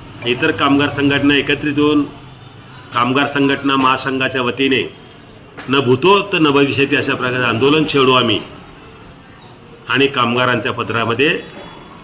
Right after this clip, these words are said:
किमान वेतना बाबतीमध्ये पदरात प्रमाणे मजुरी पदरात पाठवून घेतल्याशिवाय राहणार नाही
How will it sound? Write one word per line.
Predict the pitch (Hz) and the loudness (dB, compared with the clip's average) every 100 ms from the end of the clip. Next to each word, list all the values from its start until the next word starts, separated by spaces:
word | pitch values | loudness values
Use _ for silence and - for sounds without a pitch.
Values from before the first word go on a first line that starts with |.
| - 131 | -10 -2
किमान | 120 143 147 | 2 4 4
वेतना | 131 127 123 | 4 0 -4
बाबतीमध्ये | 110 107 - 120 117 127 165 - - - - - | -2 -4 -4 -4 0 0 0 -6 -18 -20 -20 -8
पदरात | 113 113 131 131 - - - - - - - | -6 -2 0 0 -4 -12 -20 -20 -20 -18 -6
प्रमाणे | 120 127 131 | -2 2 2
मजुरी | 123 113 156 180 160 - - 127 | 2 2 4 4 2 -6 -10 -4
पदरात | 117 131 | -2 -2
पाठवून | 127 123 113 117 | -2 -2 -2 -2
घेतल्याशिवाय | 113 107 113 110 107 | -2 -4 -4 -2 -2
राहणार | 107 139 135 | 0 0 2
नाही | 127 | 0